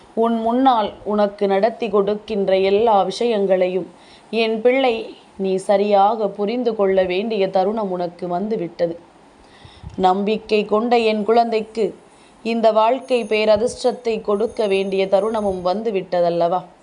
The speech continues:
எங்கே இந்த வாழ்க்கை உன்னை கேள்விக்குறியாக்கி நிறுத்தி வைத்து விடுமோ என்று பயந்து கொண்டிருந்தது எல்லாம் போதும்.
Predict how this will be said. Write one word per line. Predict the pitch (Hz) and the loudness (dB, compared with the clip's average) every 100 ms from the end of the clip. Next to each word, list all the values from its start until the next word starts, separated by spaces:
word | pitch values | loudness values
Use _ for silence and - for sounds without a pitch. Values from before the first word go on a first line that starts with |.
| - - - - - - - - - | -20 -20 -20 -20 -20 -20 -20 -16 -2
எங்கே | 208 220 254 262 226 - - - - - _ _ _ | 2 2 2 2 2 -2 -12 -20 -20 -20 _ _ _
இந்த | 202 208 202 | -6 2 4
வாழ்க்கை | 196 202 220 - 220 196 - - - - - - | 4 4 0 -2 -2 -2 -8 -20 -20 -20 -18 -6
உன்னை | 208 220 208 196 190 226 | -4 0 0 0 -2 -2
கேள்விக்குறியாக்கி | 220 247 233 208 220 208 202 202 226 - 220 | -2 0 -4 -2 -2 0 2 2 0 -4 -6
நிறுத்தி | 202 226 247 240 | -4 -4 -6 -4
வைத்து | 208 196 196 208 | 0 -2 -2 -2
விடுமோ | 196 214 240 214 | 0 0 0 0
என்று | 190 185 185 180 | 0 -2 -4 -4
பயந்து | 185 196 240 226 | -2 -2 -4 -4
கொண்டிருந்தது | 208 185 180 180 196 202 180 | -4 -4 -2 -4 -2 -2 -2
எல்லாம் | 175 185 220 190 170 | -2 0 0 -2 -4
போதும். | 175 202 196 | -4 -2 -4